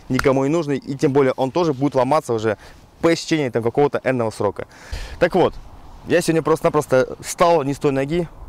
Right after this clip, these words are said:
было немножко плохое настроение, а знаете, что оно было плохое? Из-за того, что мне люди за деньги установили не ту программу в виде редактора, которая мне, допустим, нужна. То есть я сказал, «Мне нужен Sony Vegas тринадцатый,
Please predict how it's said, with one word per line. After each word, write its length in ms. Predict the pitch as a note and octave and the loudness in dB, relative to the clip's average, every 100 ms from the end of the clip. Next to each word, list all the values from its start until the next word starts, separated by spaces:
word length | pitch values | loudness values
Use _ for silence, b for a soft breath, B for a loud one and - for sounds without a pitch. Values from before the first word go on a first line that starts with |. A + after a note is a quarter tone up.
| - | -14
было 160 | B2 C#3 | -4 -2
немножко 240 | C3 - | 0 -2
плохое 340 | - C3+ C#3 B2+ | -2 0 2 2
настроение, 480 | A#2+ B2+ C#3 D3 A#2 | 0 0 0 0 0
а 60 | |
знаете, 260 | A#2 D3 G#2+ | -2 -4 -6
что 140 | - | -8
оно 100 | G2 | -6
было 140 | F#2 F#2 | -6 -8
плохое? 340 | G2 - G#2 - - | -10 -10 -14 -14 -16
Из-за 100 | - | -2
того, 160 | C#3+ | -2
что 160 | C#3 B2 | 0 -2
мне 240 | A#2+ D3 B B B B | -2 -2 B B B B
люди 400 | - C#3 E3 G#2 | -2 0 0 -2
за 200 | A2 B2 | -2 -2
деньги 340 | B2+ D#3 C#3 A2 | -2 -2 -4 -6
установили 600 | A#2 - B2+ C#3+ A#2 F2+ - B2 | -6 -4 -2 0 -2 -4 -10 -4
не 160 | D3 | -4
ту 140 | D3 E3+ | -2 -2
программу 500 | C#3 B2+ D#3+ D3 G#2 | 0 2 0 0 -2
в 60 | |
виде 300 | A2 B2 A#2 | -4 -4 -2
редактора, 400 | B2+ C3 D3 A#2 | 0 0 -2 -4
которая 360 | G#2+ B2 C#3+ B2+ | -4 -2 0 0
мне, 160 | B2 C3 | -2 -2
допустим, 380 | A2+ A2+ A#2 | -2 -2 -2
нужна. 340 | A#2 A#2 A#2 F2+ - - | -2 0 -2 -4 -10 -8
То 60 | - | -6
есть 160 | - | -2
я 240 | B2 A#2 G2 - - - - | 0 2 0 -8 -14 -14 -4
сказал, 260 | A#2+ A2 | 0 0
«Мне 100 | B2 | 0
нужен 180 | D#3+ C#3+ | -2 -2
Sony 360 | C#3 - E3 D3+ | -2 0 0 0
Vegas 280 | D3+ C3+ - | 0 0 -2
тринадцатый, 540 | D3+ D3 B2+ - G#2+ | -4 0 0 -2 -10